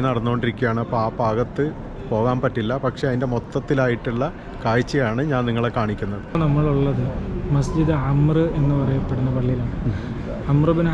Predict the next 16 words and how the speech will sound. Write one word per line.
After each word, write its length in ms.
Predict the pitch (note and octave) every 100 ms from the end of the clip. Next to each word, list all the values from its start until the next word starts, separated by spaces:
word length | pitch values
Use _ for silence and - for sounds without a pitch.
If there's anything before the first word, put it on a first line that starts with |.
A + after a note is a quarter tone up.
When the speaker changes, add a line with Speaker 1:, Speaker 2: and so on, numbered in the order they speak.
| D#3+
Speaker 2:
ആസ് 260 | D3+ E3+
റളിയല്ലാഹു 520 | D3+ D3 D3 D3+ D3+ C#3+
അൻഹു 160 | C#3+ C3+ C3+
ആണ് 120 | B2+
ഈ 40 | B2+ C3+
പള്ളി 260 | B2 B2 C#3+ - - - - - -
ഉണ്ടാക്കുന്നത്. 440 | C3 B2+ B2 C3 A#2+
അദ്ദേഹം 260 | C3 C3 D#3+ F3+
ഇവിടെ 180 | C#3+ C#3+
ഈജിപ്റ്റ് 260 | C3+ C#3+ D3+
ഓപ്പൺ 160 | C3+ C#3+ C#3+
ആക്കിയതിന് 340 | C3+ C#3+ C#3+ -
ശേഷം 260 | B2+ - D#3 - C#3
Speaker 1:
ഉം. 80 | G2 - - - D#3+
Speaker 2:
ആദ്യത്തെ 400 | D#3+ D3+ F3 F3+ E3+
പള്ളി, 200 | D3+ C#3